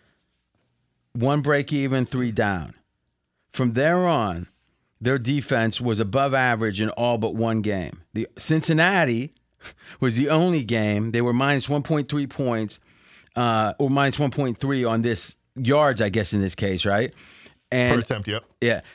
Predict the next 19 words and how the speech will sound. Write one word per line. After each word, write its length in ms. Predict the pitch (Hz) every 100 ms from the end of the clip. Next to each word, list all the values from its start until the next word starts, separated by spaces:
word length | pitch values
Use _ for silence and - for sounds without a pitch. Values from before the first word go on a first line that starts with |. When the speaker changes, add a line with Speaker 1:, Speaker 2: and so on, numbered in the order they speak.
| _
Speaker 1:
And 100 | 131
otherwise, 760 | 139 160 175 135 123 113 113 101
they 180 | 120 120
were 560 | 113 117 113 107 104 - _ _ _ _ _
up 180 | 131 123
five, 520 | - 147 143 147 143
three, 640 | 117 - 135 147 139 120 101
three, 500 | - 139 139 127 110
three. 280 | - 135 107 -
I 40 |
mean, 100 | 131
if 80 | 107
you 100 | 143
look 160 | 160 151
at 60 |
the 60 | 120
bars, 680 | 107 143 165 156 117 113 104
it's 220 | 117 110
like 360 | 127 117 110 -